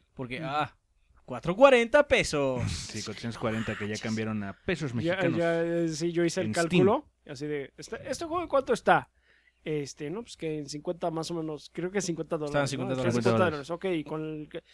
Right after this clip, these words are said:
Speaker 2: cuatrocientos, esto salía treinta y tres dólares. <laughs> Treinta y tres dólares!
Speaker 3: Sí.
Speaker 1: Así es, lo
Speaker 3: Bastante
Speaker 1: valió.
Speaker 3: bien,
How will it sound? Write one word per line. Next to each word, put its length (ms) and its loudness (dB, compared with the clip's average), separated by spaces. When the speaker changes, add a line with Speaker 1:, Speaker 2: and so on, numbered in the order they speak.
Speaker 2:
cuatrocientos, 560 -8
esto 240 -16
salía 440 0
treinta 340 -2
y 60 -8
tres 260 -2
dólares. 420 -2
<laughs> 1120 10
Treinta 380 -12
y 140 -12
tres 280 -18
dólares! 380 -10
Speaker 3:
Sí. 200 -2
Speaker 1:
Así 280 -6
es, 520 -12
lo 80 -6
Speaker 3:
Bastante 220 -2
Speaker 1:
valió. 80 0
Speaker 3:
bien, 240 -10